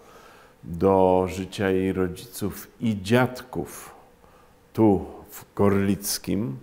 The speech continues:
mieszkali, a więc już jest powiązanie z, z naszym nowosądeckim regionem. Potem babcia chodziła do szkół w Krakowie,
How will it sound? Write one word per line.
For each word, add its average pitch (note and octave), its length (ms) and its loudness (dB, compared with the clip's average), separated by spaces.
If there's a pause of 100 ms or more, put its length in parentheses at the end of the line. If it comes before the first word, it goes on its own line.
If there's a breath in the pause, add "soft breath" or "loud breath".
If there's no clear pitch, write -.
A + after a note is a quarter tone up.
(140)
mieszkali, G2 840 -6 (680 loud breath)
a - 100 -2
więc F#2+ 340 0
już G#2 300 4
jest F#2+ 400 2
powiązanie F2+ 800 0
z, - 260 -12 (180)
z E2+ 140 -8
naszym F2 460 -6
nowosądeckim F2+ 920 -8
regionem. F2+ 720 -8 (580 loud breath)
Potem C3+ 320 2
babcia G2 800 2
chodziła G2+ 520 0
do F#2 140 0
szkół F#2 420 0
w - 120 -12
Krakowie, F2+ 800 -6